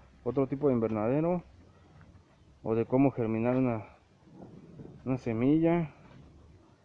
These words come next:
de cómo podar unos árboles. Aquí les podemos dar varios consejos acerca de lo que es agricultura y jardinería. Así es de que,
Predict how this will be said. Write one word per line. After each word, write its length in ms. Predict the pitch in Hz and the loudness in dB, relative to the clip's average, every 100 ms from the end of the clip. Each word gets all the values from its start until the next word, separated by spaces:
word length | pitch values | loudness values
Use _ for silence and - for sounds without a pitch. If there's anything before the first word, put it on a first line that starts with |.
| _ - _ - | _ -20 _ -6
de 120 | 113 | -2
cómo 260 | 131 131 | 2 2
podar 340 | 117 117 120 131 | 2 0 2 2
unos 260 | 131 117 | 0 0
árboles. 480 | 131 151 160 170 165 - - - - - - _ _ _ _ _ _ _ _ | 0 2 2 0 -2 -6 -20 -20 -20 -20 -20 _ _ _ _ _ _ _ _
Aquí 200 | - - | -10 -2
les 140 | 170 156 | -2 0
podemos 380 | 135 151 156 143 | 0 2 2 2
dar 140 | 143 | 2
varios 260 | 147 147 - | 2 -2 -4
consejos 420 | 113 127 120 113 | -6 -6 -6 -8
acerca 380 | 107 123 - 123 | -6 -8 -6 -6
de 100 | 104 | -4
lo 140 | 101 | -6
que 80 | 120 | -6
es 100 | 131 | -6
agricultura 640 | 117 101 - 95 127 127 | -6 -6 -8 -8 -6 -6
y 40 | |
jardinería. 640 | 120 101 101 101 107 101 - - _ - - _ _ - _ _ _ _ _ _ _ _ _ _ - - - - - - - - - - - - | -6 -6 -4 -2 -4 -6 -10 -20 _ -20 -20 _ _ -20 _ _ _ _ _ _ _ _ _ _ -20 -20 -20 -20 -20 -20 -20 -20 -20 -20 -20 -16
Así 180 | 110 127 | -6 -4
es 80 | 123 | -4
de 80 | 120 | -6
que, 260 | 98 101 | -8 -10